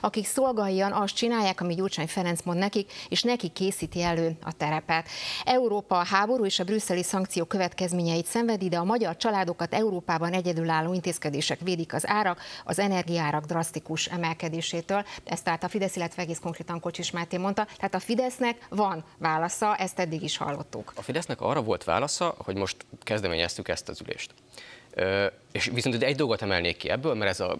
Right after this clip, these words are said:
Speaker 2: gyurcsányozó, szokásos szöveg, ez egy dolog, de amit Antol úr mondott, azt szerintem kifejezetten fontos, egy ilyen ülés nem fogja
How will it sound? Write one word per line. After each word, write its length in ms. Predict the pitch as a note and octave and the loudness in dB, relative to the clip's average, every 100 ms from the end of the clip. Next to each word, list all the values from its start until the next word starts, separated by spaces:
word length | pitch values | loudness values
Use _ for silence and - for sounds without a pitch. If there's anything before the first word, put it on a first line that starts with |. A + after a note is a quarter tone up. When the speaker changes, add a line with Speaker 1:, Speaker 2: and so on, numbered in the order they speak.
| B2 | -4
Speaker 2:
gyurcsányozó, 720 | A2+ C#3 - B2+ G2 G2 G2 | -2 0 2 0 0 -2 -2
szokásos 560 | F#2+ - - E2 - - | -2 -4 -4 -4 -6 -8
szöveg, 340 | - A2+ F#2 - | -4 0 0 -2
ez 100 | F2+ | -6
egy 140 | E2 | -4
dolog, 280 | A#2 C3+ C#3 - - - | -2 -2 -2 -8 -8 -2
de 60 | |
amit 160 | G#2+ - | 0 2
Antol 340 | B2 D#3+ B2 | 2 2 0
úr 100 | F#2+ | 0
mondott, 260 | - C3+ - | 0 -2 -2
azt 100 | - | -4
szerintem 240 | F#2+ F2+ | -4 -4
kifejezetten 460 | B2 A2 F#2 - D2 | -2 0 0 -2 -2
fontos, 440 | - C3 D3+ - - - - - - - | 0 2 2 0 -6 -20 -20 -20 -6 2
egy 240 | G#2+ - | 2 4
ilyen 260 | D#3 F3 G2+ | 4 6 6
ülés 400 | G2 C3+ C#3 - - | 6 4 2 -2 0
nem 320 | A#2 D#3 D3+ | 2 4 2
fogja 720 | - G#2 F#2 F#2 E2+ E2 | 2 0 2 4 6 4